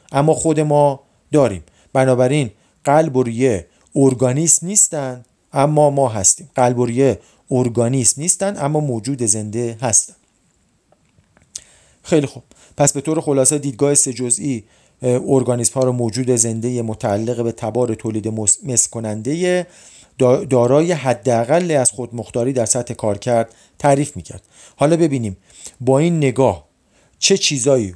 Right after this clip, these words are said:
ارگانیسم هستن، چه چیزایی ارگانیسم نیستن. یعنی به عنوان نمونه بریم سراغ چند تا نمونه. خود نویسندگان بیست و دو مورد رو انتخاب کردن و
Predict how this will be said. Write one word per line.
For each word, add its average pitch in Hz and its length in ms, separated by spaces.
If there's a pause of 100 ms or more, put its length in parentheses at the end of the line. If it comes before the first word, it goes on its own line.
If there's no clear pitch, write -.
(120)
ارگانیسم 123 600
هستن، 147 580 (320)
چه 262 180
چیزایی 165 360
ارگانیسم 139 580
نیستن. - 340 (460)
یعنی 131 240
به 156 100
عنوان 143 340
نمونه 143 800 (280)
بریم 143 200
سراغ 123 640 (340)
چند 131 220
تا 131 100
نمونه. 92 460 (220)
خود 180 240
نویسندگان 139 920 (420)
بیست 135 280
و 131 60
دو 147 160
مورد 151 300
رو 139 80
انتخاب 160 440
کردن 120 500 (460)
و 131 320